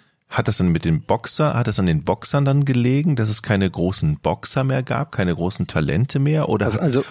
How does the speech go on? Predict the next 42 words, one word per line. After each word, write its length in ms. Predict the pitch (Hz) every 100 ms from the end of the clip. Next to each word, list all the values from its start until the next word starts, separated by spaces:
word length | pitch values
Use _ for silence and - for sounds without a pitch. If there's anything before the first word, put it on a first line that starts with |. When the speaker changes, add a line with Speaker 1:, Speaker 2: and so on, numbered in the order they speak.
| -
Speaker 1:
oder 160 | 107
haben 60 | 107
Speaker 2:
was 60 | 101
Speaker 1:
die 40 |
Leute, 120 | 98
Speaker 2:
meinst 240 | 156 - 135
du? 100 | 110 - - -
Ich 40 |
Speaker 1:
also, 200 | 135 120
Speaker 2:
meine, 280 | 135 120 117 -
Speaker 1:
es, 140 | 117
Speaker 2:
es 180 | - 123
Speaker 1:
es, 60 | -
Speaker 2:
gab 260 | 127 -
ja, 340 | 113 113 104 - _ _ _
Speaker 1:
es 140 | 117
Speaker 2:
es 20 | 113
Speaker 1:
gab 60 |
ja 100 | 127
Speaker 2:
gab 60 | 151
Speaker 1:
eine 120 | 160 123
Speaker 2:
ja 40 |
Speaker 1:
Zeit 340 | 101 131 151 139
lang 360 | 127 123 -
viel 240 | - - 135
Speaker 2:
Henry 180 | 123 120
Speaker 1:
Boxen. 400 | 104 107 - 175
Speaker 2:
Maske 140 | 117
gab's, 340 | 98 98 -
Speaker 1:
Genau. 200 | 113 95
Speaker 2:
dann, 420 | 113 113 - 127 -
äh, 60 | -
gab's 360 | 120 104 - -
hier, 320 | 117 107 101
wie 100 | 113
heißt 220 | 113 -
der, 280 | 117 104 110 -
K-, 160 | - 151
äh, 240 | 147 120
Fackelmann, 960 | 107 - - - - - 117 107 104 101 - - - - - - - - - -
äh, 240 | 139 123
der 400 | 113 107 104 98